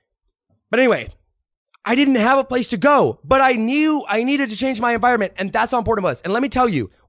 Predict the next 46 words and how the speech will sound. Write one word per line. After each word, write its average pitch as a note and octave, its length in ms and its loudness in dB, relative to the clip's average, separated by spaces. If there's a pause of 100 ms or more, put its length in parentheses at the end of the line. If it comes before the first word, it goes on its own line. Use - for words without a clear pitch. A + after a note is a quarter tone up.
when D#3 180 -4
I A#3 140 2
moved A3+ 200 -2
out G3+ 200 2
here, B3 420 -2
it A#3 60 -4
was A3+ 100 -4
scary. A#2 380 -4 (340)
I C#3 60 -2
was C3 40 -6
like, A#2+ 160 -10
"Dude, C3+ 140 -2
I D#3+ 80 2
don't E3 80 0
know A2+ 80 -4
anybody A2+ 320 -2
out G2+ 140 -6
here. G2+ 140 -6
This D3+ 100 -8
is C#3+ 60 -8
crazy." A#2 380 -4 (720)
But G#3 180 -2
it A3 300 -8
forced D#4 380 0
me A3+ 180 -2
then F3 400 -2 (800)
to A3 140 0
look A#3 280 -2
inside A3 720 0
of G3+ 120 -4
myself, F3 720 -4 (260)
find B3 480 0
myself, B2 560 -6 (260)
learn A#3+ 280 2
about F3+ 220 0
myself, C#3+ 480 -4
go A#3+ 200 2
on C4 180 0
this F#3+ 200 -6 (380)
journey F3+ 720 -2 (520)
of B3 360 0 (120)
finding D#3+ 280 -2
myself. D3+ 400 -4
And F#3 160 -4
then A#3 240 -2
it F#3 180 -12